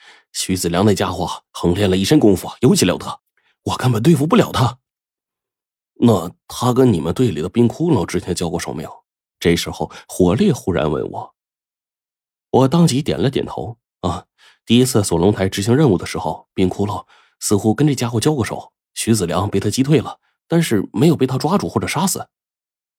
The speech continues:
我话说到这儿，俩人一块儿飞快地朝着黑水潭的位置冲。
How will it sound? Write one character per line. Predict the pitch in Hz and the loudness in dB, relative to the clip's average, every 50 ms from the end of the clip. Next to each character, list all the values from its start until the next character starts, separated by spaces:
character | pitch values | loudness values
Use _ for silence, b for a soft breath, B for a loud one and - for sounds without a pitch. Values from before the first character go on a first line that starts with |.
| _ _ _ | _ _ _
我 | - 73 87 | 0 0 0
话 | - - 90 87 | 2 0 -2 -4
说 | - - 90 | -2 -2 -2
到 | 82 87 | -2 0
这 | 87 - | -2 -2
儿， | 165 - _ _ _ _ _ _ _ _ _ _ _ | -4 -6 _ _ _ _ _ _ _ _ _ _ _
俩 | 82 87 85 82 82 | 0 2 2 2 2
人 | 82 85 87 90 - _ | 2 2 0 0 -2 _
一 | - 107 | -8 -8
块 | 110 - - - - 104 | -8 -8 -10 -4 -2 -2
儿 | 85 | -2
飞 | - - - 180 208 220 | -2 0 0 0 0 0
快 | - - - 87 71 | -4 -6 -6 -6 -6
地 | - - - - _ b b b b b | -6 -10 -12 -14 _ b b b b b
朝 | - - - 80 80 | -12 -4 0 0 0
着 | 78 73 | 0 -2
黑 | - - 95 90 | -4 -2 0 0
水 | 87 - - 58 | 0 -2 -4 -6
潭 | - - - 82 | -6 -6 -4 -2
的 | 82 80 | -2 -2
位 | 71 71 71 | -2 -4 -6
置 | - - - | -8 -10 -14
冲。 | - - - - | -10 -10 -10 -10